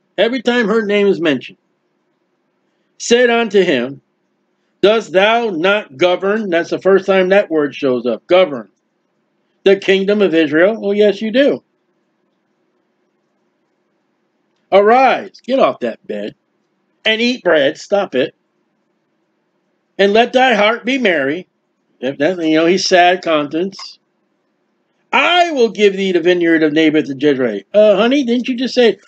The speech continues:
"Does that thou govern? Are you not the ruler?"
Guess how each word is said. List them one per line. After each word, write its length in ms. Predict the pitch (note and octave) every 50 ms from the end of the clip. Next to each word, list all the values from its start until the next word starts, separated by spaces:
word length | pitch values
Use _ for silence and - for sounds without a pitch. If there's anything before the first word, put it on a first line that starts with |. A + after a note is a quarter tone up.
| _ _ _ _ _ -
"Does 200 | C3 C#3 B2+ A2+
that 300 | B2+ C#3+ E3+ F3 E3+ -
thou 260 | B2+ C#3 E3+ D3+ D#3
govern? 540 | B2+ A#2+ C3 C#3 C#3+ C3+ D#3 F#3+ A3+ A3 G3 _ _ _ _ _ _ _ _ _ _ _ _ _ _ _ _ _ _ _ _ -
Are 140 | - C#3+ D3
you 180 | D3 F3+ G#3
not 260 | G3 F#3 F#3+ G3+ G3 -
the 80 | F#3+
ruler?" 480 | E3+ F3 F#3 G3+ A3+ B3+ C#4 D4 B3